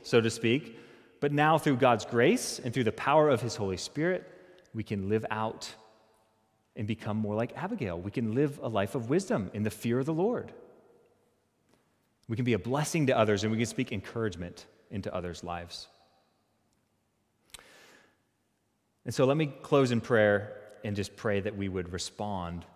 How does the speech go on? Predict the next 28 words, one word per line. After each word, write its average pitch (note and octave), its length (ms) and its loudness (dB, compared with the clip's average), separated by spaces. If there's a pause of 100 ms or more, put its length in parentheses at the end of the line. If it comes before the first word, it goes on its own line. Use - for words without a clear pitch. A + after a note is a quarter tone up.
(800)
as F2+ 400 -8 (380)
Abigails F2+ 580 -6 (220)
and F#2+ 100 -8
not F2+ 160 -6
as E2+ 300 -14
Nabal. E2+ 320 -12 (180)
Let's - 140 -14
pray. E2+ 220 -12 (1200)
Father, C3 160 10
we A#2+ 100 4
thank C#3+ 300 0
you B2 80 0
for A2+ 140 -4
this G#2+ 240 0
example A2 480 -2
in G2 40 -2
Scripture. G#2 460 -2
Thank B2 300 -2
you A2+ 80 0
that A2+ 80 2
you A2+ 180 -2
have G2 240 -4
given B2+ 260 2
us G#2+ 400 -2 (320)
your A#2 160 0
word B2+ 400 6
for A#2 140 0
instruction. G2+ 800 0